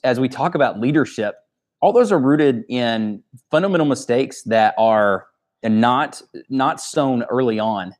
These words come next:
in the business agreement or in those relationships. And I think that's, that's really what leadership is about, is knowing what are your priorities, what do I want to do, and what are the paths in which I can get there. And so for us, that's truly, it's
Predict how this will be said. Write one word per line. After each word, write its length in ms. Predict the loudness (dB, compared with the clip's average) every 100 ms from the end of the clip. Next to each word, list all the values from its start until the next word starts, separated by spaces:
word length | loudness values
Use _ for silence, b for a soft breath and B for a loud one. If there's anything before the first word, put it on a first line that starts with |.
| _ _ _ -4
in 180 | -2
the 60 | 0
business 360 | -2 -2 -2 -4
agreement 440 | -2 0 -2 -4
or 140 | -8 -4
in 160 | -2
those 180 | -2 -2
relationships. 800 | -4 -4 -4 -6 -10 -12 -12 -20 b b b -2
And 340 | 0 2 0 0
I 100 | 0
think 140 | 2
that's, 260 | 2 0 -6 -4
that's 240 | -4 0
really 220 | 2 4
what 280 | 2 0 -2
leadership 520 | -4 2 4 4 2 -4
is 120 | -4
about, 320 | 0 0 -2 -6
is 180 | -6 0
knowing 520 | 2 2 2 0 -2
what 160 | -2 0
are 60 |
your 160 | 2 0
priorities, 720 | 2 2 2 0 -2 -6 -12 _
what 200 | -2 0
do 120 | 2
I 80 | 2
want 320 | 2 0 -2
to 80 | -6
do, 400 | -4 -4 -4 -8 _ _ _
and 560 | -4 -2 0 0 0 -4
what 260 | -6 -2 0
are 80 | 2
the 140 | 0
paths 560 | 0 0 2 2 -4 -10
in 160 | -4 -2
which 160 | 0
I 100 | -2
can 140 | -4 -6
get 160 | -8
there. 240 | -8 -14 -18 _ _ _ -4
And 180 | -2
so 120 | 0 0
for 180 | 4
us, 320 | 4 2 -4 -8
that's 400 | 0 0 0 -10 -14
truly, 360 | 0 2 4 2
it's 220 | -2